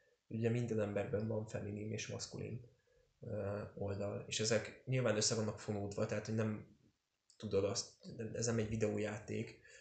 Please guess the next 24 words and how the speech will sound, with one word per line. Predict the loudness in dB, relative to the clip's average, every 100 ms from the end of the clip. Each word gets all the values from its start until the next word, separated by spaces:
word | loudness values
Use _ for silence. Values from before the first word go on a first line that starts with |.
| -18
ahol, | -8 0 4 4 4
ö, | 2 2 2 0
hogyha | -2 0 0 2
ezt | 0 0
csinálom, | 0 2 2 2 2
akkor | 0 0 0
csak | 0 0
ez | 0 0
fejlődik. | 0 -2 -2 -4 -6 -10 _ _ -20 _
Tehát | -6 0
nem | 2
tudod | 4 4
azt | 2
megcsinálni, | 0 0 -2 -2
csak | -2
a | 0
maszkulin | 0 0 0 2
oldaladat | 2 2 2 0 -2
fejleszt. | 0 0 0 -4 -6 -10 -10 -14 -16 _ -10 2
Egyébként | 2 4 4
előfordulhat | 6 6 4 2 2 2
akár | 4
ez | 2 2
is, | -4 -6